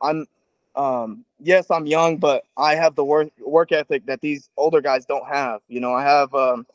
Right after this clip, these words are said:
I have the tenacity and grind that a lot of these guys aren't willing to do.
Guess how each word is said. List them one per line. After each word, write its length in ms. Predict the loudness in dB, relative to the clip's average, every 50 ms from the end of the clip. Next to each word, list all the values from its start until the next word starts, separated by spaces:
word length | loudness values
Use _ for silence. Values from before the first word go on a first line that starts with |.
| _ _ _ 2
I 80 | 4
have 120 | 4 4 4
the 100 | 0 0
tenacity 560 | 0 -2 -2 0 0 0 -2 -4 -6 -8 -6
and 100 | -6 -4
grind 340 | -2 -2 0 0 0 -2 -2
that 180 | -2 -2 -4 -6 _ _ _ _ _ -6
a 60 | 0
lot 200 | 2 2 2 2
of 80 | 0
these 140 | -2 -6 -2
guys 280 | 2 4 4 4 4 2
aren't 220 | 0 -2 0 0
willing 240 | 0 0 0 -2 -4
to 80 | -4 -4
do. 340 | -2 0 0 0 -2 -4